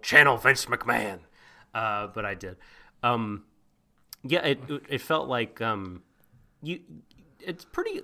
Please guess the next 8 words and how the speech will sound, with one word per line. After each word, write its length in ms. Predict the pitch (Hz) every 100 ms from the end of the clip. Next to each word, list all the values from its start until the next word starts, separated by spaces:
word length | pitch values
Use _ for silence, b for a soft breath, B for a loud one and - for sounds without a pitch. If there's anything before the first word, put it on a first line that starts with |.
| -
clear 520 | - 220 262 196 123 - _
to 220 | - 135 107
me, 380 | - 135 151 120
at 160 | 110 107
least, 240 | 104 92 -
that 160 | 104
the 120 | 107 101
underlying 960 | 131 131 127 113 110 107 101 101 95